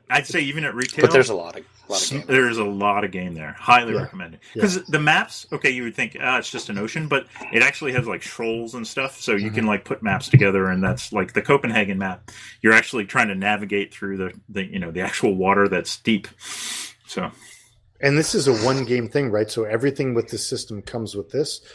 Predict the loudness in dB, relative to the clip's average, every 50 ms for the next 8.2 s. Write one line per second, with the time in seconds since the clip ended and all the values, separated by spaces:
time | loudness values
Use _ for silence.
0 | -20 -20 -20 -18 _ -2 -2 2 4 2 2 2 0 -4 -2 0 0 2 2 0
1 | 0 0 0 -2 -2 -2 -2 -4 -4 -4 -6 -6 -8 -6 -6 -8 -8 -8 -8 -10
2 | -10 -12 -12 -12 -12 -4 -2 -2 -2 -2 -6 -12 -8 -6 -4 -4 -2 -4 -4 -4
3 | -4 -4 -6 -6 2 6 8 8 10 10 8 8 6 6 2 0 -2 -6 -12 -20
4 | -12 -8 -6 -4 -4 -2 -2 -2 -2 -4 -4 -6 -6 -8 -6 -6 -6 -4 -4 -6
5 | -8 -8 -10 -10 -10 -10 -12 -12 -12 -12 -12 -8 -4 -4 -2 -2 0 0 0 0
6 | 0 -2 -2 -2 -2 -2 0 0 0 -2 -2 0 2 4 4 4 2 0 -4 -6
7 | -8 -6 -4 -2 -2 -2 -2 -2 -2 -2 -2 -2 2 4 4 6 6 6 4 2
8 | -2 -4 -6 -8